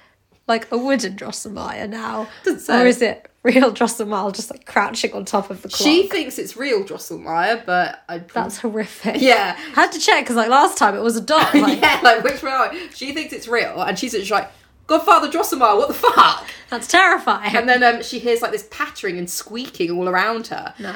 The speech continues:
Speaker 2: And she looks around the edges of the room where, like, the floorboards sort of meet the walls, and there are thousands of little lights.
Speaker 1: Ew.
Speaker 2: No, not lights.
Speaker 1: Eyes.
Speaker 2: Eyes.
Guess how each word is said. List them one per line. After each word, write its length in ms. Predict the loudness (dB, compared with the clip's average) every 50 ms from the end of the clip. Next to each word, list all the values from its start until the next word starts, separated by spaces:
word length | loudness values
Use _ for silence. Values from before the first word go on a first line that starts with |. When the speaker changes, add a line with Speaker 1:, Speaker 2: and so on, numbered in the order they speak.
| -10 -6
Speaker 2:
And 240 | -4 -4 -4 -4 -6
she 120 | -6 -4 -4
looks 180 | -4 -4 -2
around 200 | -2 0 0 0
the 120 | 0 2 0
edges 240 | 0 0 -2 -4
of 100 | -4 -4
the 80 | -4 -2
room 300 | 0 2 2 2 2 0
where, 100 | 0 -2
like, 140 | -2 -4 -6
the 100 | -10 -18 _ _ _ _
floorboards 640 | -8 -4 0 0 0 0 -2 -4 -4 -4 -4 -6 -8
sort 140 | -10 -12 -10
of 60 | -6
meet 160 | -6 -6 -4 -2
the 40 |
walls, 480 | 0 0 0 0 0 -4 -10 -12 -12 -14 -16 -20 -20 -16 -10 -6
and 100 | -2 -2
there 60 | -2
are 40 | -2
thousands 680 | -4 -10 -14 -12 -10 -6 -6 -6 -4 -4 -6 -6 -6
of 140 | -8 -10 -12
little 220 | -14 -16 -14 -10
lights. 800 | -6 -4 -2 -2 -2 -4 -6 -8 _ _ -20 -20 -20 -20 -20 -20 _ _ _ _ _ -12
Speaker 1:
Ew. 380 | -8 -6 -6 -6 -6 -6 -8 -10 -14 _ _ _ -8
Speaker 2:
No, 120 | -6 -4
not 200 | -2 -2 -2 0
lights. 580 | 0 0 -2 -2 -8 _ _ -20 -20 -20 -20 _ _ _ _ _ _ _ -18
Speaker 1:
Eyes. 520 | -16 -16 -16 -16 -16 -16 -16 -16 -14 -12
Speaker 2:
Eyes. 540 | -12 -10 -10 -10 -10 -12 -12 -16 -18 -20 -20